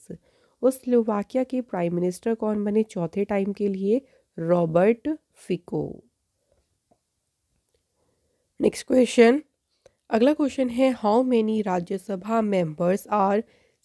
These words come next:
set to retire in twenty twenty-four? तो दो हज़ार चौबीस में कितने राज्यसभा सदस्य जो हैं वो रिटायर होने वाले हैं? तो सिक्सटी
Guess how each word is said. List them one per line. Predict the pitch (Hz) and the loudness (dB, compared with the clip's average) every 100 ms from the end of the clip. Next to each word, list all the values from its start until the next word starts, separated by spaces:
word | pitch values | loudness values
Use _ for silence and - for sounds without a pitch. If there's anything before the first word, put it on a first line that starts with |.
| - | 0
set | 269 247 - | 2 2 0
to | 254 | 0
retire | 226 196 185 180 185 208 | 0 -2 -2 0 0 -2
in | 220 226 | -4 -4
twenty | 240 233 220 254 | -2 -2 -2 -6
twenty-four? | 240 202 170 156 233 - - 190 170 170 165 147 _ _ _ _ _ - | -4 -2 -2 -4 -6 -6 -8 -6 -4 -4 -4 -6 _ _ _ _ _ -2
तो | 233 | 4
दो | 262 | 4
हज़ार | 254 262 262 254 | 4 2 2 2
चौबीस | 247 226 190 196 262 - | 0 -2 -2 -2 -6 -4
में | 240 240 - | -6 -6 -6
कितने | 240 - 269 294 | -8 -4 -2 0
राज्यसभा | 254 185 175 196 - 185 196 | 2 0 -2 -4 -4 -2 -2
सदस्य | 208 190 170 170 220 | -2 0 0 0 -2
जो | 214 202 | -2 -2
हैं | 180 202 | -4 -4
वो | 196 226 | 2 2
रिटायर | 190 175 - 180 175 180 233 | 2 -2 -6 -6 -2 0 0
होने | 220 185 175 | 0 -2 -2
वाले | 170 190 208 | -4 -4 -4
हैं? | 226 208 294 - _ _ _ _ _ _ _ _ - | -2 -2 -2 -6 _ _ _ _ _ _ _ _ 2
तो | 240 247 _ | 4 2 _
सिक्सटी | - - 247 - - 285 302 | -20 -10 -10 -10 -8 -2 -2